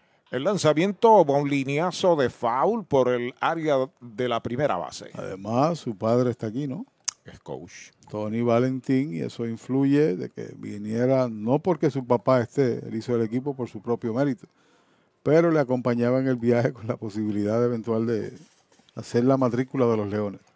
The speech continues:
Speaker 1: Pelota nueva, recibe Darrell Thompson, ahí está el envío para Yesmuel, bola, poquitín afuera, conteo de dos y dos.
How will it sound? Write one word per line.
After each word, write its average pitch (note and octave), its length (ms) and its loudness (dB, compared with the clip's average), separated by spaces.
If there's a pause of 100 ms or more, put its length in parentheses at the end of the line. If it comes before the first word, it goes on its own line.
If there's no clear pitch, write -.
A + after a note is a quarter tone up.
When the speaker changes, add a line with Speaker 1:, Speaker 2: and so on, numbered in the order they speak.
Speaker 1:
Pelota A2 400 -2
nueva, E3 340 2
recibe D3+ 460 0
Darrell D#3 420 0
Thompson, G3 680 2
ahí C3 280 2
está D#3 280 0
el D3+ 80 0
envío C#3 400 2
para B2+ 160 0
Yesmuel, C#3+ 720 0 (480)
bola, D3 560 4
poquitín F#2+ 420 -8
afuera, C3+ 460 0
conteo C3+ 540 0
de C#3 160 0
dos B2+ 340 2
y A#2 100 -4
dos. - 540 0